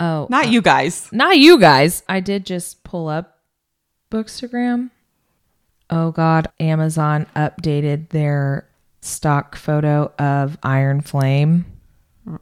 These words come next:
Speaker 2: I saw that drama.
Speaker 1: And it doesn't have sprayed edges on it.
Speaker 2: People are pissed and freaking out.
Speaker 1: Someone put on here, so it's the Spicy Reader on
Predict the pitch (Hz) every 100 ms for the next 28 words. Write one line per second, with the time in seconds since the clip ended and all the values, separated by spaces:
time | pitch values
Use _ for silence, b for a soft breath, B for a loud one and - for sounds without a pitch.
0 | _ 147 151 147 139 127 - 131 131 135
1 | 147 - B B B B 156 151 165 147
2 | 139 139 156 143 - - 139 139 139 156
3 | 151 160 160 170 170 - _ _ _ 165
4 | 160 151 147 147 151 143 143 143 143 139
5 | 131 123 123 - b b b b - 220
6 | 214 220 220 190 185 190 165 160 160 -
7 | - 302 190 - 247 - 269 294 240 175
8 | 156 147 143 139